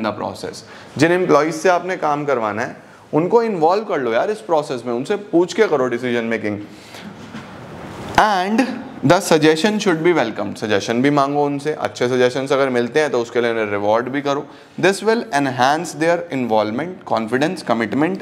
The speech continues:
and standards। सब better होता चला जाएगा और आप अपना organization goal अच्छे से achieve कर पाओगे। तो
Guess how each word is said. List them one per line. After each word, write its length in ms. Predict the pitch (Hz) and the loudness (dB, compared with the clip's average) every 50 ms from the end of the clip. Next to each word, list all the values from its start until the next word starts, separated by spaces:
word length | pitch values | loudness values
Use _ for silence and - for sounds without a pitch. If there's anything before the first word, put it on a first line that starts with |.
| - - - | -8 -2 0
and 320 | 120 131 143 151 165 - | 2 2 2 -2 -4 -4
standards। 480 | - 113 107 95 82 - - - - - - - - - - - - - | -4 -4 -4 -4 -4 -6 -8 -10 -12 -16 -18 -18 -18 -18 -18 -16 2 4
सब 260 | - 180 185 156 120 | 4 4 6 4 2
better 240 | 120 123 113 143 151 | 2 4 4 4 4
होता 220 | 151 139 147 151 | 4 4 2 2
चला 180 | 143 147 143 143 | 4 2 4 4
जाएगा 280 | 143 139 135 139 147 | 4 4 4 2 2
और 140 | 151 151 143 | 2 2 2
आप 140 | 135 131 131 | 2 0 0
अपना 200 | 127 135 147 139 | -4 -4 -4 -2
organization 580 | 127 123 123 131 131 131 123 127 123 131 120 | -2 -2 -2 -2 -2 -2 -4 -4 -6 -6 -2
goal 200 | 117 120 139 151 | 2 2 2 2
अच्छे 240 | 143 120 - - 123 | 0 -2 -2 -4 -4
से 120 | 113 117 110 | 0 2 2
achieve 260 | 110 - 104 104 101 | 2 2 -2 -4 -2
कर 180 | - 104 104 | 0 0 0
पाओगे। 340 | 101 101 104 104 104 101 107 110 - - - - - - - - - - - | 2 2 0 0 0 0 -4 -6 -8 -12 -18 -20 -20 -20 -20 -20 -6 2 2
तो 160 | 170 180 | 2 4